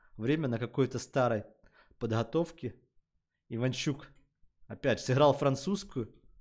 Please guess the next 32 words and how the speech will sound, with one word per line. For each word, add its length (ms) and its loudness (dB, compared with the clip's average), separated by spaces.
В 60 -10
этот 180 -6
раз 180 2
со 80 -2
слон 260 0
Б 100 0
четыре 320 -4
закрытую, 600 -2
но, 520 -4
кстати, 380 -4
вариант 460 4
я 80 0
не 120 0
знал, 420 2
но 460 -4
по 100 2
стилю 300 -2
мне 140 2
подходило. 520 -2
Я 200 0
за 100 -4
доской 400 -2
разобрался, 640 -4
придумал 440 -4
идею 220 -2
конь 200 -4
Е 140 -4
один 300 -8
и 80 -8
выиграл 340 0
хорошую 520 -6
партию 440 -8